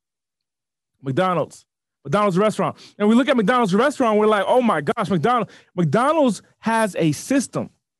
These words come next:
See, the owner of that McDonald's, he doesn't even work in the McDonald's.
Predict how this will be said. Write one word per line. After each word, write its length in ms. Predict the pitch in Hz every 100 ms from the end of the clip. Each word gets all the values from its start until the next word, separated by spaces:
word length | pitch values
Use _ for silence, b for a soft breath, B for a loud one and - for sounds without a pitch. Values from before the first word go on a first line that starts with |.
| _ _
See, 100 | -
the 120 | 196 -
owner 300 | 254 330 277
of 80 |
that 160 | 220 233
McDonald's, 560 | 190 156 254 311 185 -
he 80 |
doesn't 220 | 233 262 247
even 200 | 220 165
work 260 | 269 302
in 60 | 220
the 60 |
McDonald's. 560 | 175 135 139 110 82 _